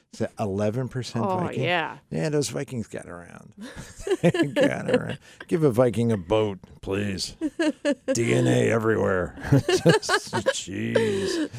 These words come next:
Speaker 2: Oh.
Speaker 1: Oh, my goodness. So that's fantastic. Congratulations to your dad. And,
Speaker 2: Thanks.
Speaker 1: and, uh, we wish him, all of us wish him happy birthday. And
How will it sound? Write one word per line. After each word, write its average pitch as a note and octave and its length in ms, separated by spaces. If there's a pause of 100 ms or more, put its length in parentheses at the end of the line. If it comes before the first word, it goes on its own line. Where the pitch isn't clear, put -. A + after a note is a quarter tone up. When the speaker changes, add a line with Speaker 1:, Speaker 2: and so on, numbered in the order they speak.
(220)
Speaker 2:
Oh. B3 340
Speaker 1:
Oh, D#3+ 280
my A2+ 200
goodness. G2 340
So D#3 140
that's E3 240
fantastic. - 680
Congratulations A#2+ 840
to - 100
your G2+ 100
dad. G2+ 320
And, C4 140
Speaker 2:
Thanks. F#3+ 480
Speaker 1:
and, F#2 340
uh, F2+ 180
we F#2+ 160
wish G2 260
him, G2 240
all G#2 240
of - 100
us F#2+ 160
wish - 180
him - 120
happy E2+ 280
birthday. C3 460
And F#2 100